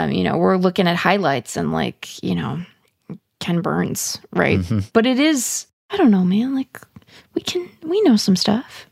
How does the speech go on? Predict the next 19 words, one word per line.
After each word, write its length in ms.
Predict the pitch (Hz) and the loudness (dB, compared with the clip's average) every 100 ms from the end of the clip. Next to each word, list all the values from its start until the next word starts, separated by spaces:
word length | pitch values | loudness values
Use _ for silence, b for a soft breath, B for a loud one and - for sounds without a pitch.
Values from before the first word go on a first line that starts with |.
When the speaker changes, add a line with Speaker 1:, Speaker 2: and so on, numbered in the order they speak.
| - | -2
Speaker 1:
We 160 | 330 | -2
can 180 | - - | 2 4
Speaker 2:
Yeah. 60 | 240 | 4
Speaker 1:
obs-, 160 | 220 - B B - | 2 -2 B B 0
we 120 | 392 | 0
can 180 | - 440 | 0 -2
observe 500 | 269 220 208 202 185 | 0 2 2 2 -2
things 520 | - 190 202 269 269 | -2 0 2 0 0
with 160 | 214 180 | 2 4
our 300 | 170 170 185 | 4 2 0
Speaker 2:
<laughs> 220 | - - - | -4 -6 -2
Speaker 1:
human 400 | - 269 254 220 | 0 2 4 4
eyes. 800 | 208 202 196 202 247 294 - - - _ - | 2 2 2 0 -2 -6 -12 -16 -18 _ 0
Speaker 2:
Uh-huh. 300 | 135 120 151 147 - B B B | 2 4 2 0 -6 B B B
Yeah, 340 | 247 113 107 - | 2 4 2 -2
it's, 380 | 123 - - - | -6 -6 -10 -10
it's 240 | - - | -10 -4
like 240 | 135 131 - | -4 -4 -2
the 720 | 123 120 117 113 113 110 | 0 4 4 4 4 2